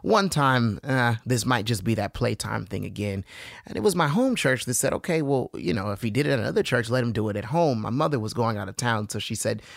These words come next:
"Why not? I, I guess if he does anything crazy, they know how to sit him down and shut him up." My second sermon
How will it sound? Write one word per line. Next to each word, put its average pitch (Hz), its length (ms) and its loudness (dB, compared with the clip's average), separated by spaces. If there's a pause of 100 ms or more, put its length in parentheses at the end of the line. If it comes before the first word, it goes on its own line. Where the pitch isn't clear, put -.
(220)
"Why 143 200 2
not? 107 540 -2
I, 101 300 -6
I 113 80 -6
guess 110 280 -2
if 107 80 -2
he 101 80 -4
does 104 180 0
anything 101 360 -4
crazy, 104 460 -2
they 107 160 -2
know 101 180 -6
how 101 180 -8
to 101 240 -8
sit 104 240 -4
him 98 80 -6
down 101 300 -4
and 95 100 -4
shut 104 220 -4
him 101 140 -2
up." 117 220 -2 (300)
My 110 140 0
second 101 380 -2
sermon 107 440 -4